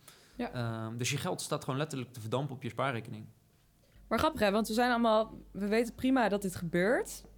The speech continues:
Speaker 1: Dus rationeel gezien zouden we er gewoon iets mee moeten doen. Maar alsnog z-, z-, blijven heel veel mensen gewoon passief.
Speaker 2: Ja, en dit komt denk ik door, eh,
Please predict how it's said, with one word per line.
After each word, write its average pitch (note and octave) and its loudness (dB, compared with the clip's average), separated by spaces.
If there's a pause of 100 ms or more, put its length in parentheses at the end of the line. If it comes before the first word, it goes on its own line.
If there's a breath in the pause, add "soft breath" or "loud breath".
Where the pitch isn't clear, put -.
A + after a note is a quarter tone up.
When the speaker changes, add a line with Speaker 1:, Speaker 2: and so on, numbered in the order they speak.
(140)
Speaker 1:
Dus G#3 -4
rationeel A3 2
gezien F#3+ 2
zouden G3+ 2
we F#3+ 2
er F#3+ 0
gewoon G3 0
iets F#3 -4
mee G3 2
moeten F3 2
doen. C4 4
Maar B3+ 4
alsnog A#3+ 2
z-, - -8
z-, A3 0
blijven A3+ 2
heel B3+ 2
veel B3 -6
mensen A3+ 0
gewoon G#3+ -2
passief. G3+ -2 (840 soft breath)
Speaker 2:
Ja, B2+ 4
en B2+ 0
dit D#3 0
komt D#3 2
denk C3 0
ik C3 -2
door, A#2+ 2
eh, A#2 -2